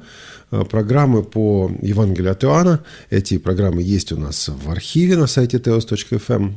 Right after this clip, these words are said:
или в нашей группе ВКонтакте, группе по страницам, по страницам Библии. Ну, просто найдите, а, записи по Евангелию от Иоанна, послушайте, там есть немало полезного. Так вот,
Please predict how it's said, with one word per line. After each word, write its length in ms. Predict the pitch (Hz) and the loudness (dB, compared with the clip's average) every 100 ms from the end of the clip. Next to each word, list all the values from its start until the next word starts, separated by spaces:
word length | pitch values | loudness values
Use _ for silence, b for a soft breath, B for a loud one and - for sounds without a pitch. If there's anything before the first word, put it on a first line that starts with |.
| - | -4
или 180 | 127 104 | -2 0
в 100 | 87 | 0
нашей 300 | 92 - 82 | -2 -4 -2
группе 300 | 120 151 107 | -2 -2 -4
ВКонтакте, 680 | - 87 87 143 - 127 - B B B | -2 -2 0 -2 0 -6 -6 B B B
группе 280 | 117 110 | 2 2
по 80 | 104 | 0
страницам, 520 | 101 104 107 101 104 | -2 0 0 0 -2
по 120 | 101 117 | 0 0
страницам 500 | 135 120 117 117 113 | 2 2 2 0 0
Библии. 280 | 107 95 | 0 -2
Ну, 140 | 110 196 | 0 0
просто 260 | 170 - 101 | -2 -2 0
найдите, 460 | 98 127 - 101 - B B | 0 -2 -2 -4 -4 B B
а, 120 | 87 | -4
записи 440 | 92 117 104 95 95 | 2 2 2 -2 -4
по 140 | - | -2
Евангелию 500 | 95 101 101 92 92 | 0 2 0 2 0
от 120 | 107 | 2
Иоанна, 320 | 170 226 233 - B B B - | 2 4 2 0 B B B -2
послушайте, 560 | 107 - 208 202 - | 0 2 2 0 -2
там 180 | 143 175 | 0 2
есть 300 | 117 160 - | 2 0 0
немало 340 | 92 131 143 | 0 4 4
полезного. 800 | 123 117 113 123 120 65 95 80 - B B B | 2 2 4 4 2 -2 -8 -14 -18 B B B
Так 160 | - 101 | -6 2
вот, 220 | 175 185 | 2 2